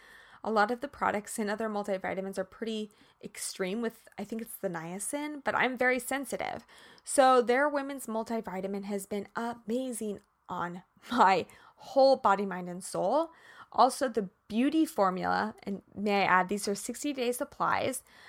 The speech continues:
A beauty formula has, like, vitamin A in there, has biotin, zinc, calcium from marine algae, manganese,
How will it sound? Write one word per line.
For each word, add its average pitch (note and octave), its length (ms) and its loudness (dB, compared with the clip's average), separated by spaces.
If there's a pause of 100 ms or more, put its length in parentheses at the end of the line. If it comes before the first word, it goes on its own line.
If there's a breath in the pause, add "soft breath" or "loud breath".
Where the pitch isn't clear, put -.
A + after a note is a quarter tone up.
(160 loud breath)
A G3 100 -4
beauty D4 380 -2
formula A3+ 880 0
has, F#3+ 560 -2
like, D3 220 -6
vitamin F#3 580 0 (100)
A E4+ 280 2
in E4 120 -4
there, D#4 360 -4 (220 loud breath)
has F#3 200 -8 (140)
biotin, C4+ 760 4 (540 soft breath)
zinc, B3 520 -4 (380)
calcium C4+ 720 4
from A3 220 -2
marine G3+ 380 -4
algae, B3+ 720 -2 (500 soft breath)
manganese, C4+ 1000 -6